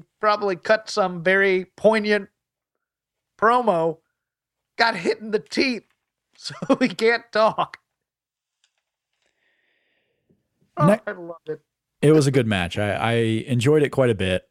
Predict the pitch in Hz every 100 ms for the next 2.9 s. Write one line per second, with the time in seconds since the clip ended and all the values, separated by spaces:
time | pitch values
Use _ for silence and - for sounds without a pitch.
0 | - 120 - - 113 107 98 107 104 101
1 | 101 - _ _ - 104 98 92 92 95
2 | 95 156 240 190 156 175 101 - -